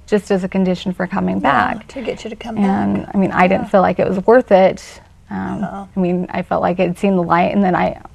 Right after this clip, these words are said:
Speaker 1: I wanted something different. I wanted something better, and I didn't think that where I was at was the best.
Speaker 2: Mm-hmm.
Speaker 1: And,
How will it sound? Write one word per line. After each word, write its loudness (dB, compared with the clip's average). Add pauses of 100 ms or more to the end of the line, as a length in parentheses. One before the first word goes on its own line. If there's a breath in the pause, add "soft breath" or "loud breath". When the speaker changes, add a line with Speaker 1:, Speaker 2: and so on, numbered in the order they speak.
(100)
Speaker 1:
I 4
wanted 2
something -2
different. 0
I 2
wanted 0
something 0
better, 2
and -2
I -2
didn't -4 (600 soft breath)
think 0
that 4
where 4
I 4
was -2
at 0 (560)
was 2
the -2
best. 0
Speaker 2:
Mm-hmm. -8
Speaker 1:
And, -4